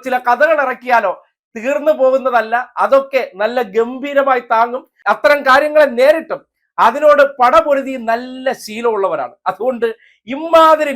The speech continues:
നമ്പറുമായിട്ടൊക്കെ വന്നു കഴിഞ്ഞാൽ അതോടുകൂടി നിശബ്ദമാകുമെന്ന് കരുതുന്നിടത്താണ് ഈ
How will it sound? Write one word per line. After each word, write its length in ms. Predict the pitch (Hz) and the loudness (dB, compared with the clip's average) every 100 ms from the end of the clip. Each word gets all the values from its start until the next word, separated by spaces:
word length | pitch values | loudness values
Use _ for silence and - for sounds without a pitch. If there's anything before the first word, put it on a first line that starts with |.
| 240 | 0
നമ്പറുമായിട്ടൊക്കെ 720 | 254 277 269 254 247 240 240 214 | 2 2 4 2 0 -6 -2 -2
വന്നു 180 | 226 233 | -2 -4
കഴിഞ്ഞാൽ 340 | 214 202 208 - _ - 190 | -6 -4 -6 -8 _ -4 0
അതോടുകൂടി 520 | 269 294 294 277 269 233 | 6 4 4 -2 -4 -6
നിശബ്ദമാകുമെന്ന് 840 | 226 277 277 262 247 240 247 240 - 226 | -4 0 0 2 2 0 -8 -8 -4 0
കരുതുന്നിടത്താണ് 1000 | 220 254 262 269 269 233 226 202 160 - _ _ _ | 2 2 0 0 2 2 2 0 -4 -8 _ _ _
ഈ 20 | 220 | -14